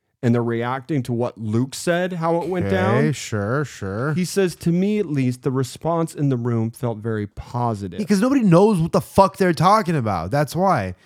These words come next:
Speaker 2: They gotta look to one person that, like, maybe kinda knows.
Speaker 1: N-, not only that, it's only the first inning of this shit,
Speaker 2: There you
Speaker 1: man.
Speaker 2: go.
Speaker 1: It's the first inning. There are certain players that
Speaker 2: Yeah.
Speaker 1: could probably grease some
Speaker 2: Wild
Speaker 1: palms.
Speaker 2: pitch.
Speaker 1: <laughs> Wild pitch?
Speaker 2: Yeah.
Speaker 1: Fever pitch?
Speaker 2: Wild pitch.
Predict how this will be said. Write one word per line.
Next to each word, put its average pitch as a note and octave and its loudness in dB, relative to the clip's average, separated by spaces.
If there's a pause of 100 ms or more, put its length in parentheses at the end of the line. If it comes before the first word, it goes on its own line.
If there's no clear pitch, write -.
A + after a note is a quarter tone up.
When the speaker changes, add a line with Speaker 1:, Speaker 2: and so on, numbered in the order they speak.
(140)
Speaker 2:
They E3+ 4
gotta F#3+ 4
look F#3 2
to F3 0
one E3 0
person F3 0
that, C#3 -2
like, C3+ 0
maybe C3+ 0
kinda C#3+ -2
knows. C3 2
Speaker 1:
N-, E3 -2
not F3 -4
only F3+ -2
that, F#3+ -2
it's - -10
only D#3 0
the C3 -2
first C#3 -2
inning F#3 2
of E3 -2
this B2+ -2
shit, D#3 0
Speaker 2:
There G3 2
you A3 0
Speaker 1:
man. G#3+ 4
Speaker 2:
go. A3 6
Speaker 1:
It's - -2
the E3+ -2
first F#3 -2
inning. A3 -2
There D3+ 2
are B2+ 0
certain E3 -4
players G#3 -2
that G3 0
Speaker 2:
Yeah. G3+ 4
Speaker 1:
could A#2+ 4
probably D3+ 0
grease D3 0
some C#3 6
Speaker 2:
Wild G3+ 6
Speaker 1:
palms. A#3+ 10
Speaker 2:
pitch. - 0 (320)
Speaker 1:
<laughs> - 10 (1040)
Wild B3 0
pitch? - -4
Speaker 2:
Yeah. A3+ 6
Speaker 1:
Fever B2+ -2
pitch? E4 0
Speaker 2:
Wild B3+ 6
pitch. B3 2